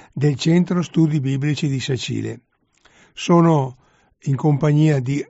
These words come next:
Rita e anche di Virginia e ci proponiamo di leggere e commentare il Vangelo della settima domenica del tempo ordinario. Ho dato questo titolo alla nostra riflessione:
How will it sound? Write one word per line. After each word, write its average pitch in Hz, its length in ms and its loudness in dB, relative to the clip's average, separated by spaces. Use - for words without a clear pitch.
Rita 127 680 -6
e 175 260 -4
anche 131 360 -4
di 127 100 -2
Virginia 131 720 -2
e 180 160 -2
ci 208 160 0
proponiamo 170 800 2
di 156 160 2
leggere 165 480 2
e 156 60 -2
commentare 156 680 0
il 147 80 -2
Vangelo 143 640 0
della 160 420 2
settima 202 600 0
domenica 151 640 -2
del 151 220 -2
tempo 131 500 -4
ordinario. 120 760 -4
Ho 220 160 -2
dato 180 600 -2
questo 170 380 -2
titolo 139 680 -6
alla 123 420 -8
nostra 131 400 -10
riflessione: 123 840 -10